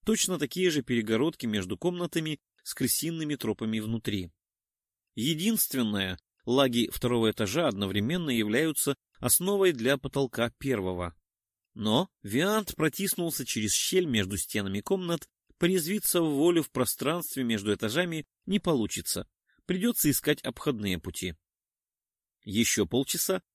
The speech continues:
ушло на разведку плана второго этажа. Виант вновь развернул внутренний интерфейс игры в разделе карт, и вновь его взору предстали яркие полоски, между которыми плещется туман войны.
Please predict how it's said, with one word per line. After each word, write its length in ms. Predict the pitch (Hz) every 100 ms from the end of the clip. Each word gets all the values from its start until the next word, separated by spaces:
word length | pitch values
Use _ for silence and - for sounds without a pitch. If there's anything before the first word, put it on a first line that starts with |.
| -
ушло 260 | - 208
на 120 | 202 180
разведку 460 | 151 143 165 175
плана 340 | - 127 120 135
второго 400 | 156 123 104 104
этажа. 420 | 113 101 90 82 _ _ _ _ _ -
Виант 480 | 98 127 170 185 139
вновь 380 | 110 131 135 -
развернул 640 | 107 107 104 107 151 175
внутренний 480 | 113 117 107 104 104
интерфейс 640 | 110 101 107 - 101 -
игры 380 | 110 101 135 196 _ _
в 80 | 147
разделе 460 | 151 107 104 101 113
карт, 420 | - 92 85 - _ _ _ _
и 100 | -
вновь 360 | 101 98 147 170
его 200 | 113 98
взору 460 | 90 131 180 170 - _
предстали 480 | - 160 - 214 208
яркие 440 | 143 117 101 107
полоски, 540 | 98 104 170 - - 156 _ -
между 260 | 170 175 185
которыми 420 | 185 233 208 185
плещется 560 | - 156 - 160 -
туман 460 | 151 160 139 120 110
войны. 520 | 107 110 110 95 107